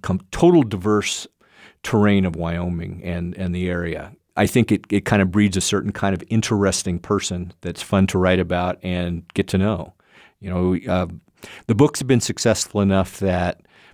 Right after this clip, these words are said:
you know, we could kinda live anywhere we wanted now, uh, my wife and I, but we've chosen that we're, we're gonna stick it out. We're gonna stay. We like it. And, uh, we find things we, uh, like about the state more all the time. No retiring to Flor-, Florida drives me crazy.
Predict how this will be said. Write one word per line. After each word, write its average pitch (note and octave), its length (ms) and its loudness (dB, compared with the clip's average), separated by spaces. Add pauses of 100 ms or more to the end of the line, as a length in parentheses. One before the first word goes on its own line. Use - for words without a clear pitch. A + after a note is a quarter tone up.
(100)
you G#2+ 120 -2
know, F#2+ 100 2
we G2+ 120 2
could - 200 -8
kinda D3 220 2
live G2 220 2
anywhere F#2+ 340 0
we F2+ 100 -4
wanted F#2 500 -4
now, F2+ 560 -10
uh, F2+ 180 -6
my F2+ 140 -4
wife F2+ 260 2
and G2 100 0
I, F2 200 0
but F2 360 -6
we've F#2 220 -2
chosen G2 460 2
that F2 240 0
we're, F#2+ 260 0
we're G2 320 2
gonna F#2 160 2
stick - 300 -2
it G2 40 2
out. F#2+ 220 2
We're F2+ 80 -4
gonna F2+ 160 -4
stay. F#2+ 320 -4
We F#2 140 -4
like F2+ 260 -2
it. - 300 -6
And, F2 340 0
uh, F2 220 -2 (400)
we F#2+ 80 -4
find F#2 240 0
things F#2+ 240 0
we, F2+ 140 0 (120)
uh, F#2 80 0
like F2+ 240 0
about F2+ 220 -6
the - 80 -12
state - 380 -4 (340)
more G#2 400 4
all F#2+ 180 4
the F#2+ 80 -2
time. F#2+ 400 -4 (260)
No A2 160 4
retiring A2 500 4
to F2+ 60 -10
Flor-, - 220 -6
Florida D3 340 4
drives F#2 300 2
me F2+ 80 -4
crazy. G2 540 -6